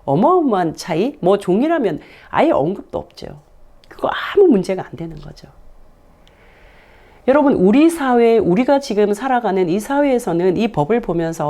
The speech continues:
"어, 뭐 그런가 보다" 할 수 있어요. 그러나 구약 성경,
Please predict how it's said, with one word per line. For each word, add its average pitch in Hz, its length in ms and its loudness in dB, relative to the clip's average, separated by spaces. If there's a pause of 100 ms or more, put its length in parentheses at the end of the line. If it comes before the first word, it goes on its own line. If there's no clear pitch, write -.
(120)
"어, 254 240 2
뭐 269 140 -2
그런가 262 360 0
보다" 202 500 0 (260)
할 370 160 -2
수 - 140 -8
있어요. 147 580 -8 (1200)
그러나 254 520 2
구약 277 340 0
성경, 208 540 -4